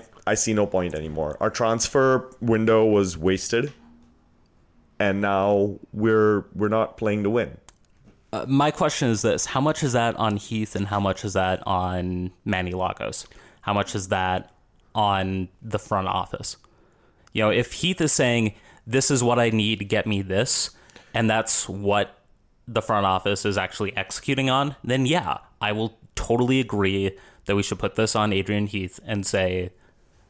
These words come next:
Speaker 2: "This is at least a damning piece in his portfolio." But until then, I'm gonna say that a move like this is probably the best given the personnel that you have. And the personnel that we have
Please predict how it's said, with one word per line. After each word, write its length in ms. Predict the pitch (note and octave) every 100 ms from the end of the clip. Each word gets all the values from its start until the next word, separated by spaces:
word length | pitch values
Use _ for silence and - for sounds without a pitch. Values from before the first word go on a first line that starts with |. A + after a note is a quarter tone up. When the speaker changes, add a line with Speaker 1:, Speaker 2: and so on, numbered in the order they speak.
| _ G2+
Speaker 2:
"This 260 | G2+ G2
is 180 | A2 F#2+ - _ _ _ _
at 100 | A#2+
least 540 | A2+ C3 E3 D3+ - - _ _ _ _ _ _
a 100 | A#2 A2
damning 840 | G2+ G2 A2 A#2 A#2+ A#2 A2+ G#2+ - _ _ _ _
piece 340 | - - G2 -
in 100 | G2
his 120 | F#2
portfolio." 640 | - C#2+ - G1+ G1+ - - _ _ _ _ _ _ _ _ -
But 260 | A#2 A2 -
until 400 | C3 C3 G3 G3
then, 420 | B2+ D#3 A2+ G#2 -
I'm 160 | A2+ C#3
gonna 180 | C#3
say 540 | B2+ B2+ G#2+ G#2 G#2+ G2+
that 560 | G#2+ G#2 G2 G2 - - _ _ - _ _
a 80 | A#2+
move 360 | A#2 B2 C#3+ C#3+
like 200 | C#3 A2
this 220 | A2+ -
is 140 | B2 -
probably 640 | - - A2+ B2+ C#3 C3+
the 100 | B2
best 440 | A2 G#2 - A2
given 240 | G#2 G#2 G2+
the 60 |
personnel 460 | F2 G#2 - F#2 F2+
that 100 | -
you 100 | -
have. 260 | - - - _ - _ _ _ _ -
And 140 | A#2
the 60 | G#2+
personnel 400 | C3+ C#3 C3+ C3
that 80 | A#2
we 140 | A#2
have 400 | B2 D3 F#2+ F#2